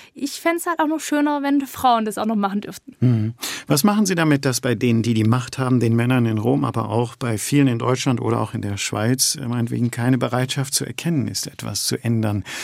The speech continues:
Speaker 2: Setzen Sie immer noch die Hoffnung darauf, dass die sich verändern oder muss im Grunde die Veränderung von ganz woanders herkommen?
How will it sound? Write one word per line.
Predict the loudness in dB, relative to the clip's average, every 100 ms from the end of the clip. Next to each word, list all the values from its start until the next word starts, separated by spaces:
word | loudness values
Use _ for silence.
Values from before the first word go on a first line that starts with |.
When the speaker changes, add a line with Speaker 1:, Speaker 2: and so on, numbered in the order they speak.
| -12 -14 -14
Speaker 2:
Setzen | -12 -4 0 0 2 2
Sie | 2 2
immer | 2 2
noch | 2
die | 2 0
Hoffnung | 0 0 0 2
darauf, | 0 0 -2
dass | -2 -2 0
die | 0
sich | 0 -2
verändern | -4 -2 2 2 0
oder | 0 2
muss | 4 4 2 0 -2 -6
im | -4
Grunde | 2 4 4
die | 0
Veränderung | -2 2 2
von | 2 -2 0
ganz | 0 0
woanders | 0 -2 -2 -4
herkommen? | -10 -14 -14